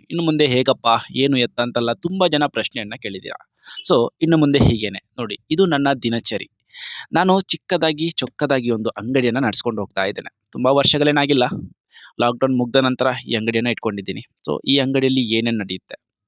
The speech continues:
ನಾನು ಏನ್ ಮಾಡ್ತೀನಿ, ಪ್ರತಿಯೊಂದನ್ನು ನಿಮ್ಮ ಮುಂದಿಡುವಂತಹ ಕೆಲಸವನ್ನ ಮಾಡ್ತೇನೆ. ಬರೀ ವ್ಯಾಪಾರ ಮಾತ್ರ ಅಲ್ಲ ನಡೆಯೋದು ಇಲ್ಲಿ, ಕೆಲವೊಂದಿಷ್ಟು ಜನರ ಭಾವನೆಗಳು ಹಂಚ್ಕೋತಾರೆ, ಅವರ ನೋವುಗಳನ್ನು ಹಂಚ್ಕೋತಾರೆ. So, ಅದನ್ನೆಲ್ಲ ನಾನು ನಿಮ್ಮ ಮುಂದಿಡುವಂತಹ ಪ್ರಯತ್ನವನ್ನು ಮಾಡ್ತೇನೆ. ನಿಮ್ಮ ಬೆಂಬಲ ಸದಾ ಇರುತ್ತೆ ಅಂತ ನಾನು ಅನ್ಕೊಂಡಿದ್ದೀನಿ.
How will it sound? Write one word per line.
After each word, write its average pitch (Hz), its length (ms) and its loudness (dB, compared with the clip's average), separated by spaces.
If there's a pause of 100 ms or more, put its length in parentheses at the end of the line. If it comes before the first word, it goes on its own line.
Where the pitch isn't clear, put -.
ನಾನು 147 140 -2
ಏನ್ 127 240 2
ಮಾಡ್ತೀನಿ, 95 420 -2 (140)
ಪ್ರತಿಯೊಂದನ್ನು 127 840 0
ನಿಮ್ಮ 135 340 -4
ಮುಂದಿಡುವಂತಹ 113 600 -2 (120)
ಕೆಲಸವನ್ನ 104 420 -4
ಮಾಡ್ತೇನೆ. 107 360 -4 (460)
ಬರೀ 143 140 2
ವ್ಯಾಪಾರ 131 400 2
ಮಾತ್ರ 120 280 -6
ಅಲ್ಲ 113 120 -4
ನಡೆಯೋದು 104 360 -8
ಇಲ್ಲಿ, 95 220 -8 (500)
ಕೆಲವೊಂದಿಷ್ಟು 170 460 2
ಜನರ 139 280 2
ಭಾವನೆಗಳು 123 580 -2
ಹಂಚ್ಕೋತಾರೆ, 107 680 -6
ಅವರ 127 200 0
ನೋವುಗಳನ್ನು 131 460 4
ಹಂಚ್ಕೋತಾರೆ. 104 600 -8 (120)
So, 160 300 -2
ಅದನ್ನೆಲ್ಲ 131 440 0
ನಾನು 135 280 -2
ನಿಮ್ಮ 123 320 -6
ಮುಂದಿಡುವಂತಹ 113 540 -4
ಪ್ರಯತ್ನವನ್ನು 107 560 -4
ಮಾಡ್ತೇನೆ. - 500 -4
ನಿಮ್ಮ 104 160 -10
ಬೆಂಬಲ 135 380 0
ಸದಾ 135 260 0
ಇರುತ್ತೆ 131 300 0
ಅಂತ 120 180 -2
ನಾನು 123 320 -6
ಅನ್ಕೊಂಡಿದ್ದೀನಿ. 98 580 -16